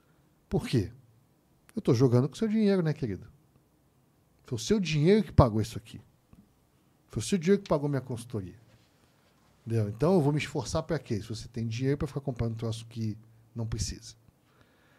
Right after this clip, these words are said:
É isso que me irrita. É por isso que eu dou aula. É pra mostrar pros caras o seguinte, "Cara, foca no protocolo. Foca no que interessa." E aí você dimensiona o equipamento de acordo com o que você precisa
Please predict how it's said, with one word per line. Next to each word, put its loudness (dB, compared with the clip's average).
É -2
isso 2
que -8
me -4
irrita. -10
É -12
por 0
isso 2
que 2
eu 4
dou 4
aula. -2
É -20
pra -4
mostrar 4
pros -4
caras 0
o -12
seguinte, -6
"Cara, -2
foca -2
no -2
protocolo. -8
Foca -4
no -4
que -8
interessa." -6
E -6
aí 0
você -2
dimensiona 0
o -6
equipamento -4
de -6
acordo -4
com -10
o -10
que -14
você -6
precisa -6